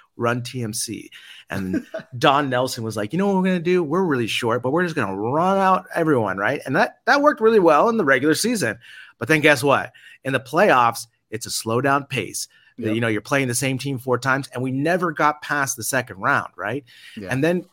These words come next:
Speaker 1: fast forward to my new Warriors now, same thing. Throughout the season, very entertaining, playing fast. But guess what? During the playoffs, they were able to redefine their offense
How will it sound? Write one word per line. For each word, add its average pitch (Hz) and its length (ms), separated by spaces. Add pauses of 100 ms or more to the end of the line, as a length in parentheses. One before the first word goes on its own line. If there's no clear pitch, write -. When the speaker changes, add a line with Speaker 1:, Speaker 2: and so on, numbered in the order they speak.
Speaker 1:
fast 143 260
forward 139 240
to 131 80
my 117 140
new 147 160
Warriors 110 480
now, 107 320 (360)
same 143 260
thing. 117 300 (120)
Throughout 131 220
the 135 60
season, 135 380
very 117 200
entertaining, 147 500
playing 110 280
fast. 127 340 (300)
But 117 100
guess 135 240
what? 110 280
During 160 460 (380)
the 123 140
playoffs, 127 420
they 131 80
were 120 100
able 139 260
to 120 360 (280)
redefine 147 680
their 110 160
offense 110 640